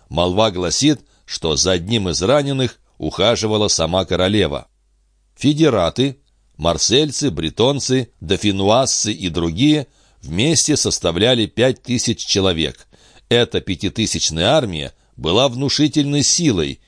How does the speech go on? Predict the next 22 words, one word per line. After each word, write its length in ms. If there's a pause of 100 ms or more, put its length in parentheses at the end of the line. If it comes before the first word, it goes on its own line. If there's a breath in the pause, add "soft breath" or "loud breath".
(160)
и 100
не 120
столько 440
благодаря 520
численности, 880 (120)
сколько 500
благодаря 580
вере 340
в 60
свою 360
правоту. 600 (880 soft breath)
В 160
них 320
жил 400
дух 340
революции. 880 (720)
Семнадцатого 920
июля 500 (260)
они 300
направили 640
собранию 720
обращение. 840